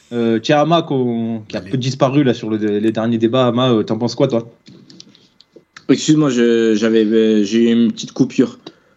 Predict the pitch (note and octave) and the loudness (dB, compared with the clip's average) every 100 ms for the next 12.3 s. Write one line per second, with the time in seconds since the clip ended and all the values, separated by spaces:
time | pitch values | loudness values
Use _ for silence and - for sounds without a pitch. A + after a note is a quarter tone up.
0 | _ _ _ _ - A2 A#2 - - G#2+ | _ _ _ _ -4 -2 -2 -2 -2 -2
1 | G2+ F#2 - C#3+ C3 D#3+ E3 F3 F#3 G3 | -2 -4 0 2 2 2 2 2 2 0
2 | A#3 - C#3 C3+ - D3 C#3+ B2 A#2 A2+ | -2 -6 -12 -10 -6 0 2 2 2 2
3 | G#2+ D3 D3 C#3 B2 G#2 G2 - B2+ - | -2 -8 -10 -10 -12 -16 -20 -14 -10 0
4 | G4 D3 D#3 F3 G3 G#3 G#3 G3 E3 D3 | 2 2 2 2 2 0 0 -2 -4 -4
5 | D#3 C#3+ C#3+ D3 D#3+ - E3 - C3+ B2 | -4 -4 -6 -6 -10 -8 -10 -6 -6 -6
6 | A#2 A2 - - - - C4 - B3 F3 | -8 -8 -14 -14 -14 -14 -20 -20 -20 -6
7 | D3+ F3 F#3 F#3+ G#3+ G3 E3+ E3 F3+ A3 | -2 0 0 -2 -2 0 0 0 0 0
8 | G3 F3 D#3+ D3+ C3+ - D3+ D3 D#3+ E3+ | 0 0 -2 -2 -6 -8 -8 -6 -4 -2
9 | D#3 F#3 E3+ C#3 C#3+ C#3 C3+ B2+ - - | 2 4 2 2 0 2 0 -2 -8 -20
10 | _ - - F3 E3+ F3 D#3 C#3+ F3 D3 | _ -8 0 2 2 0 -2 0 0 0
11 | D3+ C3+ C#3 D3 C#3 C#3+ D3 E3+ F3 C#3+ | 0 0 -2 -2 0 0 2 2 2 2
12 | C3 B2 | 2 2